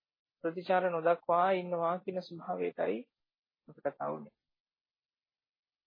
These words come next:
ඔන්න ඔය වගේ තැනක් ගැනයි මේදල් හාමුදුරුවෝ අර කියවුවේ. අපක්ෂපාතී නිරීක්ෂකයා කියලා.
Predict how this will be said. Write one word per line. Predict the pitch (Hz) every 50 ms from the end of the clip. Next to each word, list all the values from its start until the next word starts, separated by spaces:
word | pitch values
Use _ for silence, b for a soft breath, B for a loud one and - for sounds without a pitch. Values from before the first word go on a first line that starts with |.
| _ _ _ - - _ _ _ _ _ _ _ _ _ _ -
ඔන්න | 185 202 214
ඔය | 208 185 180 190
වගේ | 202 214 220 214 226 226 214
තැනක් | - 208 202 202 208 202 196
ගැනයි | 196 190 185 190 202 208 220 269 339 - _ _ _ _ _ _ _ _ _ _ - -
මේදල් | 180 180 175 175 185 185 185
හාමුදුරුවෝ | 185 185 180 175 180 170 175 175 175 170 165
අර | 165 165
කියවුවේ. | 156 - 175 185 185 190 170 143 135 135 - - _ _ _ _ _ _ _ _ _ _ _ _ _ _ _ _ _ _ _ _ _ _ _ _ _ _ _ _ _ _ _ _ _ _ _ _ _ _ _ _ _ _ _ _ _ _ _
අපක්ෂපාතී | - 175 - 175 - - - 170 175 175 165 156 170 175
නිරීක්ෂකයා | 180 170 151 156 147 - - 143 127 131 139 156
කියලා. | 151 - - - - _